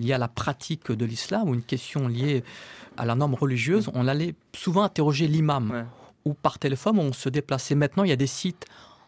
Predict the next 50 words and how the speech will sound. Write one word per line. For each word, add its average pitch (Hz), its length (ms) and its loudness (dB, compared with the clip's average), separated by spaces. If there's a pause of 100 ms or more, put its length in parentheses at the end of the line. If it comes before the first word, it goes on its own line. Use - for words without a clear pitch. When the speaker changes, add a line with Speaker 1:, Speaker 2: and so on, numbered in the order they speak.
(140)
Speaker 1:
entre 170 300 2
autres 202 280 4
salafistes, 131 500 0
mais 131 40 0
pas 151 120 0
seulement 143 260 -2
salafistes, - 640 -4 (400)
qui - 100 -2
permettent 175 460 0
de 131 120 -2
poser 160 260 0
une 160 100 0
question - 460 -2
Speaker 2:
Ouais. - 120 -8
Speaker 1:
et 139 60 2
l'imam 160 480 2 (600)
qui 143 240 0
est 135 180 4
Speaker 2:
De 117 80 2
l'autre 127 140 6
Speaker 1:
en 147 60 6
Arabie 151 220 6
Speaker 2:
côté, 135 60 8
en - 20 6
Speaker 1:
Saoudite, 160 180 6
Speaker 2:
Arabie 120 160 6
Speaker 1:
voilà, 151 200 6
Speaker 2:
Saoudite, 131 160 2
ouais. 110 80 -6 (200)
Speaker 1:
pose 202 220 6
une 170 100 2
question 180 320 0
à 170 40 4
un - 20 4
musulman 156 600 2 (360)
où 147 40 4
le 151 60 2
problème 185 240 2
se - 140 -4
pose - 160 0
pour - 140 0
lui 175 100 4
en 143 100 4
France, - 460 0
il, - 80 -6
il, 123 300 -4
il 131 100 0
apporte 139 260 0
des 139 60 2
solutions 175 640 -2